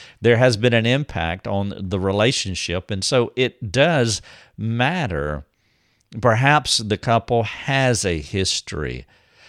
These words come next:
of nourishing and cherishing each other, and they have mutual respect for each other within the marriage. Now, if this is the case, that is great. But if it's not, you do,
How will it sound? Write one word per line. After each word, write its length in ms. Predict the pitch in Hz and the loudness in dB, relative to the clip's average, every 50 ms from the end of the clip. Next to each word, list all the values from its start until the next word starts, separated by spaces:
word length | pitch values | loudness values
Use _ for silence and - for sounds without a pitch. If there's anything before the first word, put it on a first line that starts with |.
| - _ | -10 _
of 220 | - 113 107 92 101 | 0 0 0 2 -2
nourishing 800 | 110 113 123 131 131 131 127 113 98 - - - 85 82 85 92 | 0 2 4 4 4 4 4 2 2 0 0 -2 -2 -4 -4 -4
and 180 | 90 85 85 | -4 -4 -4
cherishing 840 | - - - 131 131 127 127 123 117 104 - - - 98 85 82 85 | -4 -2 0 2 4 4 4 4 2 2 0 -2 -2 -2 -2 -2 -4
each 240 | 85 80 - - - | -4 -4 -6 -6 -4
other, 380 | 92 85 78 69 67 73 69 | -2 -2 -2 -4 -4 -6 -6
and 220 | 85 101 104 107 110 | -4 -4 -2 0 0
they 80 | 110 | 0
have 280 | 113 120 123 120 104 101 | 2 2 2 2 0 0
mutual 640 | 104 110 127 135 135 - - 131 120 117 110 101 | -2 0 0 0 0 0 0 2 2 4 4 2
respect 720 | 92 98 98 95 - - - - - 156 139 113 120 117 - | 2 0 0 0 0 0 -2 -2 -2 0 0 0 0 -2 -6
for 180 | - 95 82 | -8 -6 -4
each 220 | 78 78 80 - - | -4 -6 -6 -4 -4
other 180 | 82 80 90 | -2 -2 -2
within 300 | 95 101 113 117 143 160 | 0 0 2 4 4 4
the 80 | 165 156 | 4 2
marriage. 640 | 156 160 170 175 160 139 107 80 76 67 - - - - - - - - - | 2 2 2 2 2 2 2 0 -2 -4 -6 -10 -12 -12 -16 -20 -20 -12 -4
Now, 140 | - 127 131 | 0 0 2
if 220 | 127 120 107 98 - | 2 2 0 0 2
this 260 | 151 160 160 - - | 2 2 4 4 4
is 220 | 175 165 127 113 | 4 4 4 2
the 80 | 110 113 | 0 -2
case, 420 | - - 160 175 156 120 107 - | 0 2 2 4 4 2 0 0
that 220 | - 123 123 131 131 | 2 2 2 4 4
is 180 | 120 104 101 | 2 0 -2
great. 800 | 87 80 95 101 104 113 120 120 98 69 71 73 - - - - _ _ _ _ _ _ _ _ _ _ _ _ _ _ _ _ - - 107 104 104 - _ _ - | -4 -6 -6 -4 -2 -2 -2 -2 -2 -4 -6 -10 -14 -16 -18 -18 _ _ _ _ _ _ _ _ _ _ _ _ _ _ _ _ -10 -8 -8 -8 -8 -10 _ _ -14
But 300 | 120 98 127 123 120 110 | -6 0 2 4 4 4
if 160 | 101 - - | 2 0 -2
it's 220 | 95 87 - - | -4 -4 -4 -4
not, 400 | 120 135 156 139 98 90 - - | -2 -2 0 0 0 -2 -2 -4
you 100 | 101 98 | -4 -4
do, 460 | 87 87 110 127 131 139 120 104 - | -4 -2 -2 -2 -2 -2 -4 -8 -12